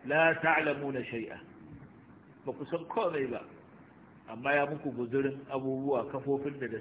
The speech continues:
su ne za ku samu ilimi. Sai ya sanya muku gani, ya sanya muku ji,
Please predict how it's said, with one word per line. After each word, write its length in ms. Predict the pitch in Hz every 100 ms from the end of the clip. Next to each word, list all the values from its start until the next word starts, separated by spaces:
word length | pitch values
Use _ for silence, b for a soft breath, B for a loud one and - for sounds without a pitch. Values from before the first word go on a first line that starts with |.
| -
su 140 | 156
ne 100 | 131
za 140 | 113
ku 100 | 110 -
samu 180 | 98 95
ilimi. 320 | 101 92 - - - - - - - - - - - - - - - - - - - - - - -
Sai 100 | 123
ya 60 | 117
sanya 280 | 131 117 117
muku 240 | 117 117 110
gani, 300 | 127 131 131 - - - - - - - - -
ya 100 | 107
sanya 320 | 131 120 123
muku 260 | 127 123
ji, 240 | 110 139